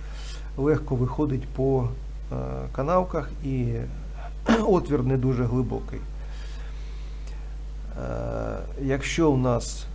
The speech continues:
стружка забивається в канавках, то тоді краще обрати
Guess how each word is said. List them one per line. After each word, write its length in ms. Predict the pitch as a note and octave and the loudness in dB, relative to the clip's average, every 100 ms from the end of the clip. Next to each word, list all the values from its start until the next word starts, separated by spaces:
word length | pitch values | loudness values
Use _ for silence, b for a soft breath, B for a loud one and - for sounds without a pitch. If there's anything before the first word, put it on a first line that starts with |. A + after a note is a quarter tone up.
| - - - - - | -8 -8 -8 -8 -8
стружка 880 | - D3 D3+ - - A#2+ A2 G#2+ A2+ B2+ - - - - - - - - - - - - - - - - - - - - - | -6 2 4 4 0 0 0 -2 -4 -6 -6 -8 -8 -8 -8 -8 -8 -8 -8 -8 -8 -8 -8 -8 -8 -8 -8 -8 -8 -8 -6
забивається 840 | A2 C3+ C3 C3+ A2+ G#2 G#2 - C#3 | 0 2 4 4 4 2 -2 -4 -4
в 100 | - | -2
канавках, 600 | D3+ D#3 D#3+ D#3+ E3+ - | -2 0 0 -2 -6 -6
то 120 | C#3+ - | -8 -6
тоді 360 | C3 B2+ F3 F3+ - - - - - - - - - - - - - | -6 -4 -4 -4 -6 -8 -8 -8 -8 -8 -8 -8 -8 -8 -8 -8 -6
краще 480 | A#2 B2 C3+ - A2 | -2 -2 -2 -4 -4
обрати 600 | A2 A#2 B2 B2 B2 | -4 0 0 0 -4